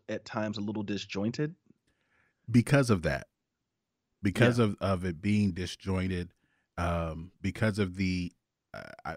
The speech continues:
Speaker 2: felt like the tone was inconsistent at times.
Speaker 1: Mm-hmm.
Speaker 2: Um,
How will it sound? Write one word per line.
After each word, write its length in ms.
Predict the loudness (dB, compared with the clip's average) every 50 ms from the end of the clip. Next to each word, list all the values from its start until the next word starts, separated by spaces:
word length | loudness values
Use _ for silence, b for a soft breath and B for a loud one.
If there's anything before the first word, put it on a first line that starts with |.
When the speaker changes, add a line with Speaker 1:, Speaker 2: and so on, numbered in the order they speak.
| -10 -6
Speaker 2:
felt 180 | -2 0 2 2
like 140 | 2 2
the 100 | 0 -4
tone 400 | -4 -2 2 2 4 6 6 6 4
was 140 | 2 0 -2
inconsistent 800 | -4 -4 -4 0 0 0 0 0 0 -2 -2 -2 0 -2 -2 -2
at 160 | -4 -8 -6
times. 680 | -4 -2 0 0 0 0 0 0 -2 -4 -6 -10 -18 -20 _ _ _ _ _ _ _ _ -6 -2
Speaker 1:
Mm-hmm. 280 | 0 0 2 2 2
Speaker 2:
Um, 640 | 2 2 0 0 -2 -4 -4 -6 -8 -10 -12 -14 -16